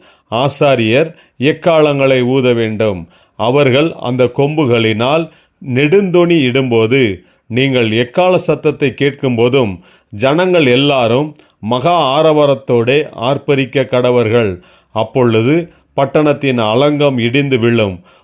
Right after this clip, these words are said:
உடனே ஜனங்கள் அவரவர் தங்களுக்கு நேராக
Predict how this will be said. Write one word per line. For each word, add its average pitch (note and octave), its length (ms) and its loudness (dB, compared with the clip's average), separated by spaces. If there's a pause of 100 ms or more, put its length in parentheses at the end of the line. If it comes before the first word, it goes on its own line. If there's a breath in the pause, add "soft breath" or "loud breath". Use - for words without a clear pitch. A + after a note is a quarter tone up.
உடனே D#3+ 480 2
ஜனங்கள் B2 680 -2
அவரவர் B2 800 0
தங்களுக்கு C#3+ 640 -2
நேராக A#2 760 0